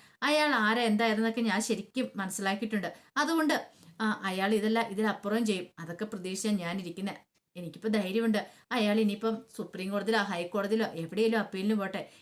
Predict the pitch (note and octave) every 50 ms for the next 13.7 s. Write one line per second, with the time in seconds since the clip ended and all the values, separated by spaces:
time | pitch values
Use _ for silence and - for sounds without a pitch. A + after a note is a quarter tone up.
0 | _ - C4 C#4 D4 D4 C#4+ D4 A#3 G#3+ A3 A3+ A3+ A3 G3 G#3 A3 A3 G3 G#3
1 | A3 G#3 G3 F3 F3 F3+ F3+ - G#3 G3 G3+ G#3+ G#3+ G3+ G#3 G#3+ G#3+ F#3 E3 -
2 | G3+ F3+ - - _ - - F3+ F#3 F#3 F3+ E3+ E3 E3+ E3+ G3 G3+ G3+ F#3+ F#3
3 | G#3+ G#3+ G#3+ F#3+ E3 F3 F3+ F#3+ G3+ F3+ - - - - - _ - G#3 A3 A3+
4 | A3 A3 G3 F#3 F3 - G3+ G3 F#3+ - G#3+ G3+ G#3+ A3+ G3+ F#3+ F#3 A3 G#3+ F#3+
5 | E3+ F#3+ F#3+ G3+ G3 F#3 F3+ E3+ - - _ _ _ - F3 E3+ F#3 G3+ G#3 G3
6 | F#3+ G#3 A#3 A#3 - A3+ A3 G#3+ G#3 A3 G#3+ A3 A3 A3 F3+ E3+ F3 F#3+ G#3+ G3+
7 | F#3+ F#3+ G#3 G#3 G3 F#3 G3 G3+ G3+ G3+ G3+ G3+ - - _ _ _ _ _ -
8 | C4 C4 B3+ B3 A#3 - - - _ _ _ _ _ _ _ _ _ _ _ _
9 | _ _ _ _ _ _ _ _ _ - C4 A3+ G#3 G#3 G#3+ A#3+ A3 G3+ G3+ G3
10 | G3+ G#3+ G#3 A#3 A3 - E3+ F3 F#3+ G3 F3+ - - _ _ _ _ _ _ _
11 | _ _ _ _ _ _ _ _ - C#4 C#4 C4 C#4+ B3 G#3 G3+ G#3+ G#3+ A#3 A#3
12 | A#3 A3+ F#3+ F3+ F3 F#3 F#3+ F#3+ G3+ G#3 G#3 G#3+ A3 A3+ G#3+ F3+ F3 F3+ F#3 F#3+
13 | G3+ G3+ G3+ G3+ - - G#3 G#3+ A3 A3 A3 F3+ E3 F3+